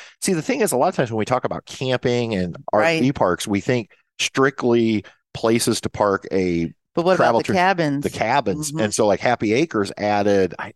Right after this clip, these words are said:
Speaker 1: I think there's, what, at least six
Speaker 2: I
Speaker 1: cabins
Speaker 2: think
Speaker 1: over there?
Speaker 2: so, around that pretty little pond. So
Speaker 1: Um,
Speaker 2: people that don't have a camper can come stay.
Speaker 1: And
Speaker 2: Yeah.
Speaker 1: what's interesting is Kevin and Angie would actually fall into this.
Speaker 2: Uh-huh.
Speaker 1: Forty-four percent added glamping,
Speaker 2: Uh-huh.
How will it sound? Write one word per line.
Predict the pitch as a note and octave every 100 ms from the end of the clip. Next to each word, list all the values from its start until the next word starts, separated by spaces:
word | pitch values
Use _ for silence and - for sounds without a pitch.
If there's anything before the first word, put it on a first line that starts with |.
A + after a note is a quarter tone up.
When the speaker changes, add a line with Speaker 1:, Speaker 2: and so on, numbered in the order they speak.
| _
Speaker 1:
I | -
think | C3+ C3+
there's, | D#2+ -
what, | G#2
at | C2
least | F#2+ -
six | - G#2 -
Speaker 2:
I |
Speaker 1:
cabins | A#2+ A#2 F3+
Speaker 2:
think | G3+ G3+
Speaker 1:
over | B2+
there? | C#3
Speaker 2:
so, | F#3+ F#3
around | E3 D#3+
that | D3
pretty | - E3+
little | D#3+ D3+
pond. | F3+ E3+ F3+ D#3+
So | G3 F#3+
Speaker 1:
Um, | F3
Speaker 2:
people | E3
that | D#3
don't | - D3 D3+
have | D#3+
a | E3+
camper | - D3+ D3 C#3+
can | - C#3+ C#3 -
come | - D#3 C#3
stay. | - F3+ E3 C#3
Speaker 1:
And | C3+ C3
Speaker 2:
Yeah. |
Speaker 1:
what's | C3 B2+
interesting | F3 G3+ C3+ - B2 G#2+
is | G2+ G2
Kevin | - C#3+ C#3
and | A#2+
Angie | A2 C#3 F3+ C#3 G2 E2+ F#2+ _ -
would | A2
actually | A2 - G2
fall | A2 G#2
into | B2 B2+
this. | F#2 -
Speaker 2:
Uh-huh. | F3
Speaker 1:
Forty-four | E3+ C#3+ C3
percent | - G#2 - D3 C3
added | G#2+ G#2 G#2 -
glamping, | F#2+ C3 F#3+ D3 D2+ D2
Speaker 2:
Uh-huh. | D#3+ D#3+ D#3+ F#3+